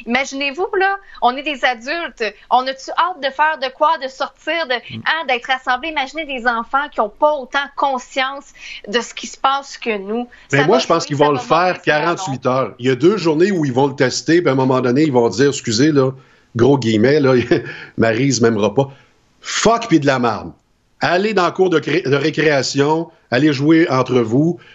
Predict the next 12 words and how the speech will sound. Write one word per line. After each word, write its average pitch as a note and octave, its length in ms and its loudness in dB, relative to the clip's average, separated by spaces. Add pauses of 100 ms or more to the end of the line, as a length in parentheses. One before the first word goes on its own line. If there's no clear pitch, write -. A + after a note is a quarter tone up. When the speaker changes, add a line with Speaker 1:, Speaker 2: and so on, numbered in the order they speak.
(120)
Speaker 3:
revenez. C#3 840 0 (600)
À C#3 80 2
un - 20 4
Speaker 2:
Mais D#3+ 60 2
Speaker 3:
moment F3+ 180 2
donné, F#3 380 2 (120)
Speaker 2:
c'est, - 260 -2
Speaker 3:
c'est D#3 60 0
parce - 0 -
que D#3+ 60 2 (140)
c'est - 100 -2
intenable. C#3+ 640 0